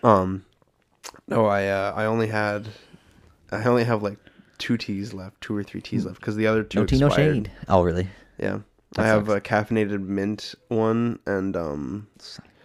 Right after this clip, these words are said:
Speaker 1: 'cause that's more for, like, other people.
Speaker 2: Right, like
Speaker 1: If,
Speaker 2: me.
Speaker 1: if they want, uh, to come over and they're like, "I need coffee,"
Speaker 2: I'm,
Speaker 1: like,
Speaker 2: I'm tired.
Speaker 1: "Bro, I don't have coffee."
Speaker 2: But we got tea
Speaker 1: We got
Speaker 2: with honey.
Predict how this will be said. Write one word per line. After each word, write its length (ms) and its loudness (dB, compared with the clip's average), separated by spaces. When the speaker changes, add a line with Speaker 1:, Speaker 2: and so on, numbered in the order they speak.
Speaker 1:
'cause 80 -8
that's 200 10
more 140 8
for, 120 4
like, 160 4
other 200 2
people. 460 -4
Speaker 2:
Right, 280 2
like 160 4
Speaker 1:
If, 240 4
Speaker 2:
me. 40 -6
Speaker 1:
if 180 -2
they 100 0
want, 580 -4
uh, 120 -4
to 100 -6
come 180 -4
over 280 -4
and 200 -6
they're 80 -8
like, 280 -10
"I 80 -6
need 200 -8
coffee," 300 -4
Speaker 2:
I'm, 120 8
Speaker 1:
like, 120 4
Speaker 2:
I'm 100 6
tired. 280 6
Speaker 1:
"Bro, 100 4
I 20 2
don't 160 -4
have 220 -6
coffee." 540 -12
Speaker 2:
But 100 0
we 80 0
got 180 0
tea 300 2
Speaker 1:
We 60 -6
got 60 2
Speaker 2:
with 100 4
honey. 240 8